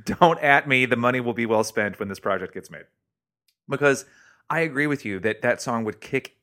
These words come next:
ass as a honky tonk. And then also, I would love to hear the Killers do a version of this song,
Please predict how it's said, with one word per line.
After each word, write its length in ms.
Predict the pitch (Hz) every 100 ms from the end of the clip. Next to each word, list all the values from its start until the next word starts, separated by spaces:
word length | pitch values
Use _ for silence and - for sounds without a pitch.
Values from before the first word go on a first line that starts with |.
| -
ass 400 | 101 95 135 -
as 200 | - 110
a 60 | 104
honky 280 | 110 104 135
tonk. 380 | 151 147 190 - -
And 160 | 120
then 240 | 117 120 117 -
also, 720 | 117 143 - 104 87 95 135 _ _ _ _ _
I 160 | 127 135
would 160 | 151 127
love 580 | 123 131 143 156 151
to 80 | -
hear 420 | 135 123 101 98 95
the 100 | -
Killers 760 | - - 175 151 87 82 - -
do 260 | 107 113 98
a 120 | 101
version 320 | 98 98 110
of 120 | 95
this 160 | 95 92
song, 440 | - 98 92 90